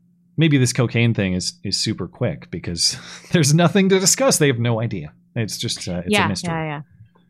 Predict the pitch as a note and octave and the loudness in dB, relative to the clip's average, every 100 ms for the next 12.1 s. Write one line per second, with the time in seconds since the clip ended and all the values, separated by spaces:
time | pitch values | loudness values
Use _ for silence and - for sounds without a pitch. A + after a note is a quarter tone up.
0 | _ _ _ _ - A#3+ A3+ G#3+ G3+ G#3 | _ _ _ _ -2 2 2 2 2 2
1 | F#3 F3 E3 D#3+ F#3 C#4 C4+ F#3 F3 G3+ | 2 0 -2 -2 -4 -2 -2 -2 -4 -4
2 | F3+ E3 - E3+ D3+ - F3 - D#3+ D#3+ | -4 -6 -4 -4 -4 -2 0 -2 -6 -8
3 | - F3+ D3 F#3+ G3 F3+ A#3+ C#4 D#4+ G#3+ | -4 -4 0 0 0 0 0 2 0 0
4 | G3 A3 A#3+ G#3+ E3 G3 G3 F#3 F3 E3+ | 0 2 0 -2 -2 0 0 0 -2 -2
5 | - - D#3+ E3 D#3 E3 D#3+ E3+ D#3+ D#3 | -2 -2 -2 0 -4 -6 -2 -2 0 -2
6 | E3+ E3+ D3+ D#3+ D#3 C#3 E3+ G3+ F#3+ G3 | -2 -4 -4 -4 -4 -4 -4 -2 -2 -2
7 | A3 C#4 C#4+ C#4 A#3+ A#3+ B3+ E3+ F3+ F3+ | 0 2 2 2 2 2 2 2 0 -2
8 | F3+ F3 F3+ F#3 F#3+ F3+ F3 F#3+ F3+ F#3 | -2 0 0 -2 0 0 0 -2 -2 0
9 | F3+ F#3+ E3+ D3+ _ _ _ _ D#4 D#4 | -2 -2 -2 -4 _ _ _ _ 0 2
10 | D#4 A#3 - C#4+ D4 G#3+ F3 E3+ G#3+ G#3+ | 2 0 0 2 2 0 0 -2 0 0
11 | G3+ G#3+ G#3 F#3 F3 F3+ E3 F#3+ G3 D#3 | 0 -2 -2 -6 -6 -4 -2 -2 -2 -2
12 | D3+ | -4